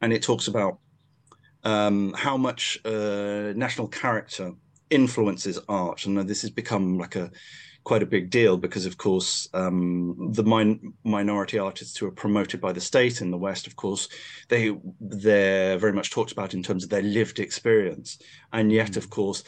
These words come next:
Speaker 1: this is exactly the thing that you can't say about European art. You can't say that
Speaker 2: Mm.
Speaker 1: it's in-, incommunicable, that it's,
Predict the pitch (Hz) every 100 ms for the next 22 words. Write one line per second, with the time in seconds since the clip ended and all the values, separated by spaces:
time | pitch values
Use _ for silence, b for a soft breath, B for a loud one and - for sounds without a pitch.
0 | B 120 113 107 104 98 98 104 131 123
1 | - 110 95 92 90 B B B - 117
2 | 120 120 104 95 - 104 - 120 110 104
3 | - 107 95 92 92 90 90 107 104 90
4 | - 104 101 113 87 - 90 107 95 -
5 | 98 90 92 101 90 - - 107 92 -
6 | _ - 117 110 104 104 92 90 98 92
7 | B B B - 107 98 87 - -